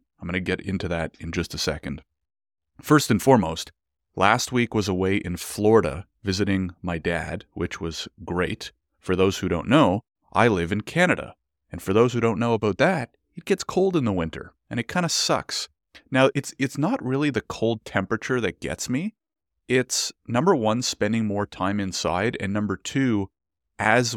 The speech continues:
has been a lot of this winter, it's just more gray.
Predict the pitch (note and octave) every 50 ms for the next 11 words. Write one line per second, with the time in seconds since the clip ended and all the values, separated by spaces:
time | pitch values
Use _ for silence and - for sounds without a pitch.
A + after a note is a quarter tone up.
0 | G2+ - - - - A2 A2 G#2 G#2 G2+ G#2+ G#2+ G#2+ G2+ F2+ F2+ F#2 F#2+ G#2 G2
1 | G2 F#2 - - - G2 G#2 A2 - F#2 F2+ F2 - G2+ - - - - A2+ -
2 | - C3 B2+ A#2+ A2 F#2 F2+ F2+ F2+ D2 D2+ D#2+ F#2 F2 B1+ G#1 -